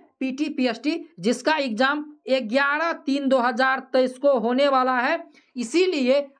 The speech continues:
आप लोगों का सीआईएसएफ़ ट्रेड्समैन का फिजिकल डेट को बदल दिया गया। समझ गए दोस्तों, आप लोगों का जो नया फिजिकल डेट है वह है आप लोगों का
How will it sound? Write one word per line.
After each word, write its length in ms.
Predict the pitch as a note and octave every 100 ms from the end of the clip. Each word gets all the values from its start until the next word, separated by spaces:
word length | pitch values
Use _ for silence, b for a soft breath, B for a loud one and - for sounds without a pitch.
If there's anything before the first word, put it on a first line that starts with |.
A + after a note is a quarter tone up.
| -
आप 260 | A#3 D#4 D4
लोगों 320 | C4+ C4 B3+
का 160 | B3 A3+
सीआईएसएफ़ 560 | - B3 C4 B3+ D4 D4
ट्रेड्समैन 540 | C4 B3+ A#3+ C4 C#4
का 180 | C4 B3 B3 B B -
फिजिकल 520 | B3+ A#3+ C4+ D4 D4
डेट 220 | C4 B3
को 160 | B3+ C#4+
बदल 340 | A#3+ A#3 A#3+
दिया 240 | G#3+ A#3 A3+
गया। 260 | A3+ A#3+ C4+ - -
समझ 280 | - B3+ C4+
गए 100 | B3+
दोस्तों, 260 | C4 C4 C#4
आप 320 | A#3 C#4+ D4+
लोगों 220 | D4 C#4+
का 120 | C4+ C4
जो 100 | B3+
नया 320 | A#3+ B3+ F4
फिजिकल 480 | F4 C4 A#3 A#3+ A#3+
डेट 220 | A3 A3
है 280 | A#3 D4+ D4+ B B
वह 220 | E3+ C4
है 160 | C4+ C#4+
आप 240 | C4 C4 C4
लोगों 200 | B3 A#3+
का 160 | C#4